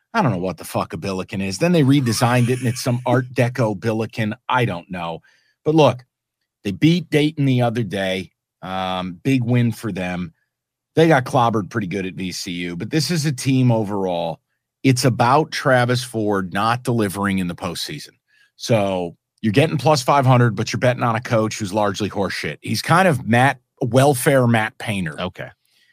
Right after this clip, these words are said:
Speaker 1: But I thought the Billikens were interesting at plus five hundred because value, uh, and I wanted to make sure I presented some of that for you.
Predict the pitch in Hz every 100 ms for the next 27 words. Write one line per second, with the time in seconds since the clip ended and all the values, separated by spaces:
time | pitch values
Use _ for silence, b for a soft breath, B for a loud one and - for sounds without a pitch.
0 | _ - 120 117 - 147 190 165 160 156
1 | 151 139 143 123 131 131 117 131 113 -
2 | 110 107 104 90 85 95 127 127 127 151
3 | 139 - b b b - 95 87 104 139
4 | 151 160 160 147 104 107 80 80 95 143
5 | b b b - 117 120 127 131 135 151
6 | 147 151 147 - 156 131 151 160 214 175
7 | - 85 80 76 - 87 76